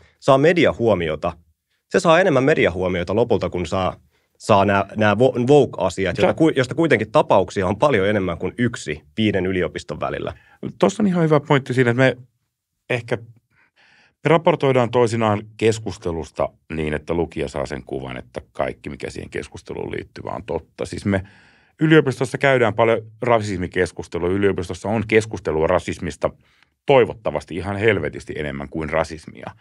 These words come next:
Speaker 2: Ja sit me kirjoitetaan siitä rasismikeskustelusta, ja siinä varmaan saattaa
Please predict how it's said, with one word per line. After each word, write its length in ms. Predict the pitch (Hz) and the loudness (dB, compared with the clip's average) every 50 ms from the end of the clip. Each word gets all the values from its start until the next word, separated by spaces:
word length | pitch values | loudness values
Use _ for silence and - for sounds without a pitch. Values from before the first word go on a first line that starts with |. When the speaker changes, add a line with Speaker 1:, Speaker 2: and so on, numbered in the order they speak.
| _ _ _ _ - | _ _ _ _ -14
Speaker 2:
Ja 60 | - | -10
sit 120 | - 139 160 | -6 -4 -2
me 80 | 165 | -2
kirjoitetaan 540 | 135 - 147 147 143 127 110 101 98 98 87 | -2 0 2 4 4 4 4 2 0 -2 -2
siitä 180 | 92 92 85 95 | -2 -2 0 2
rasismikeskustelusta, 1200 | 101 98 95 110 85 95 87 - 90 92 92 - - 95 82 - - 78 78 78 - - - 76 - _ _ _ _ _ _ _ _ _ _ - | 2 2 0 -2 -6 -6 -4 0 2 2 2 2 0 -8 -8 -6 -4 -4 -4 -4 -4 -2 -2 -2 -2 _ _ _ _ _ _ _ _ _ _ -12
ja 60 | - | -6
siinä 260 | - 117 110 95 92 92 - - - _ _ _ _ _ _ _ _ - | -2 0 2 2 2 0 -2 -18 -20 _ _ _ _ _ _ _ _ 0
varmaan 320 | 143 135 123 110 101 95 87 | 2 2 2 2 0 -2 -2
saattaa 460 | - 87 80 - - 80 73 73 65 | -2 -4 -6 -4 -4 -2 -2 -2 -4